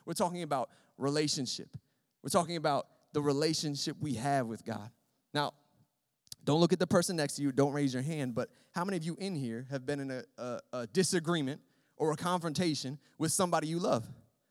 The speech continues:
Right? If you've ever been in a relationship and there's been a rift in a relationship, you realize it doesn't matter how close the person is, where the person is. If you've ever been in a relationship with anyone and crossed through conflict, you know this reality that you can be two feet from somebody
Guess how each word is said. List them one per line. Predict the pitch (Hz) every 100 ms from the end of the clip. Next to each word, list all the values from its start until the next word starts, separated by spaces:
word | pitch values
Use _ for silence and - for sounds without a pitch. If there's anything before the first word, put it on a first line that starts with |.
| _ _ _ _ _ _ _ _ _ _ -
Right? | 160 - - _ _ - - -
If | 180 165
you've | 156 233 240 - -
ever | 226 226
been | 226 220
in | 180
a |
relationship | 220 226 226 160 - 127
and | 175
there's | 165
been | 180
a | 147
rift | 160 214
in | 226 208
a |
relationship, | 208 208 214 175 160 156
you | 220
realize | 233 220 180 175
it | 170
doesn't | 180 175
matter | 165 147
how | 151 185 185 202 196 _ _ _ _
close | - 190 202 -
the | 190
person | 202 190 196
is, | 196 190 - -
where | 127 180 196
the | 190
person | 208 196 190
is. | 190 185
If | 143
you've | 208 185 -
ever | 196
been | 202 214
in | 202
a | 202
relationship | 202 226 233 160 156
with | 147
anyone | 151 156 151
and | -
crossed | 202 190 185
through | 190
conflict, | 175 226 202 - 131 - - -
you | 165 185
know | 185 196
this | 196 190
reality | 214 196 190 147
that |
you | 147 202
can |
be | 135
two | 123 220 269
feet | - 285 -
from | 185
somebody | 165 160 147 127 135